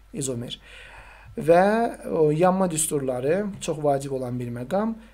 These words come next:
E, deməli, burada yanma düsturları üç M bölü iki sayda oksigenin sərf olunması,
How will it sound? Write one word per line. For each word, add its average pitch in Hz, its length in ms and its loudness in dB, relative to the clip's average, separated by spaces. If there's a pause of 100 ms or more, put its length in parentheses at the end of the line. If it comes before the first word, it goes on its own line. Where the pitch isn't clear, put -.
(140)
E, 135 400 -2
deməli, 160 460 0
burada 175 420 2
yanma 165 380 -2
düsturları 160 480 -2
üç 214 200 -8
M 165 140 -2
bölü 151 160 2
iki 180 140 -8
sayda 147 260 -4
oksigenin 156 460 -4
sərf 151 280 -6
olunması, 139 460 -4